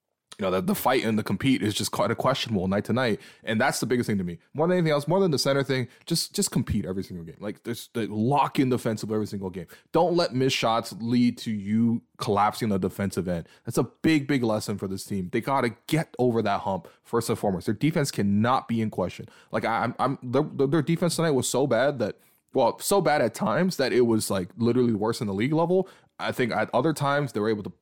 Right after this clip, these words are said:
scrap and compete and force stops, and you see the ability that they have. Now, the point is to just actually, like, take that ability and turn it into reality on a consistent basis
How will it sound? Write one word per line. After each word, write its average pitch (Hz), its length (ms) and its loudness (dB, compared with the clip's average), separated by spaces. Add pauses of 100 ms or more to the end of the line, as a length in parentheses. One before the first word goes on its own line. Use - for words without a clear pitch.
scrap 139 480 -2
and 165 80 0
compete 151 360 0
and 107 100 -2
force 123 260 -2
stops, 123 340 0 (320)
and 135 140 0
you 156 80 2
see 214 340 2
the 165 120 4
ability 113 340 4
that 101 120 -4
they 101 120 -6
have. 95 260 -2
Now, 127 120 -2
the 135 100 -2
point 190 360 0
is 139 120 -2
to 127 100 -2
just 120 320 -2
actually, 117 460 0
like, 98 300 0
take 151 240 -2
that 151 120 4
ability 117 520 2 (180)
and 107 140 -4
turn 123 180 0
it 120 60 2
into 110 260 0
reality 101 540 2
on 92 80 -4
a 95 80 -6
consistent - 480 -8
basis 104 400 0